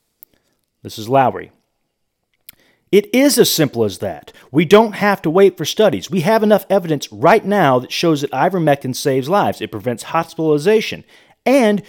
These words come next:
you still haven't told me who is influencing you. Who is giving you this opinion? Because you keep saying you're in this sensitive position.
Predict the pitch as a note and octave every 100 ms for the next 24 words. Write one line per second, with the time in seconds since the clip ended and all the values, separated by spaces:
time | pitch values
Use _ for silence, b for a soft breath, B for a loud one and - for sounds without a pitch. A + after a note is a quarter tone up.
0 | b G3 G#3+ - C#4 B3+ A#3 A3 F#3+ G3+
1 | A#3+ E3+ C#3+ G3 F3 A#3 B3 F3+ A#2 F#2+
2 | G2+ F2+ D2 - b b G#3+ C#4 D#4 G#3+
3 | D#3 D4 B3 E3 C3 B2+ - G3+ A3+ F#2+
4 | - _ b b b - D#3 G#3+ - C4
5 | - B3+ A#3+ F#3 F3+ F3 D#3+ F3 D#3+ C#3
6 | A#2+ B2+ C#4 - G#2+